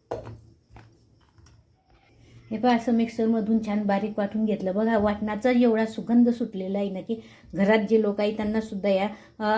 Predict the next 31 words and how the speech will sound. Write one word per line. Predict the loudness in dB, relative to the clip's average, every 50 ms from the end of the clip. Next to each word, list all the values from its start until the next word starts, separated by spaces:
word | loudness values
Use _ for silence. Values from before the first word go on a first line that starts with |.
| -2 -4 0
<clears throat> | 4
मसाल्याचा | 6 8 8 6 6 2 -2 -2 -2 -4 -4 -6 -4
वास | -4 -4 -4 -4 -6
आलेला | -6 -4 -4 -4 -4 -4 -4
आहे. | -6 -8 -10 _ _ _ _ _ _ _ _ _ _ _ _ _ _ _ _ _ _ _ -20 -20 -20 -16 -6 -4
हे | 0
बघा, | 2 2 2 2 2 0 2
कढई | 2 4 6 6 6 6
ठेवली, | 4 2 -2 0 0 -2 -2
कढईमध्ये | 0 0 0 0 0 0 -2 -4 0 0 -2 -2 0
तेल | 0 0 0 0
टाकलं. | 0 -4 -6 -2 0
या | 2 4 4 4
भाजीमध्ये | 2 0 0 0 2 2 2 2 4 2 2 2
तेल | 2 2 2 2 2
थोडंसं | 0 -2 0 -2 -4
जरा | -2 -2 0 0 0 0
जास्त | 0 0 -2 -4 -4 -6 -6 -4
टाकायचं, | -6 -6 -6 -6 -6 -4 -4 -4
कारण | -4 -4 -2 4 6 6 6
वरती | 6 2 0 -2 -2 -2 0 -2
तर्री | -2 0 2 4 4 4
आली | 4 2 -2 -2
पाहिजे | 0 -2 -2 -2 -2 -4 -6 -6
छान. | -10 -10 -10 -12 -14 _ _ _ -20 -20 -18 -14 -14 -14 -14 -14 -10 2 6
मिसळला, | 8 8 8 6 0 0 0 0 -4 -4 -6 -6
<clears throat> | -2 0 2 2 2 0 -2 -10 -10 -2
मिसळ | 2 2 2 4 4 2 2 2
ग-, | 2 2 0 0 0 0
करताना | -2 -2 -2 -2 -2 -4 -6 -4 -2 -4 -2
ही, | -2 -2 0 0 0 -2 0